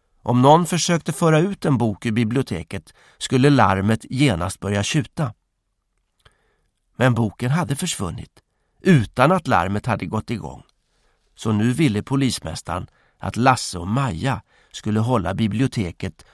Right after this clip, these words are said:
under uppsikt ett par dagar. Maja tittar nu genom kikan mot bibliotekets ingång. Lasse gör sig beredd att anteckna i sitt block, samtidigt som kyrkklockan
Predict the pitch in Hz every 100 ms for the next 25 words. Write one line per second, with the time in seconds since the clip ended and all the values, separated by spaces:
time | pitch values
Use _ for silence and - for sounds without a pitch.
0 | - 113 104 107 147 - - - 147 -
1 | - - - 107 - 110 82 64 - _
2 | _ _ _ _ _ _ _ _ _ _
3 | _ _ _ _ _ _ - 139 127 101
4 | 123 127 - 143 - 120 104 92 98 107
5 | - 139 - - 87 98 - _ _ -
6 | 113 120 101 131 - 87 - 95 - 131
7 | 95 80 - - _ _ _ _ _ _
8 | _ - 131 117 - 107 120 120 156 160
9 | 104 95 104 - _ 113 - 160 139 87
10 | 147 160 - 117 113 107 - - 147 -
11 | _ - _ _ _ _ _ - 175 160
12 | - - 123 139 - 131 - 175 107 -
13 | - 170 175 - 101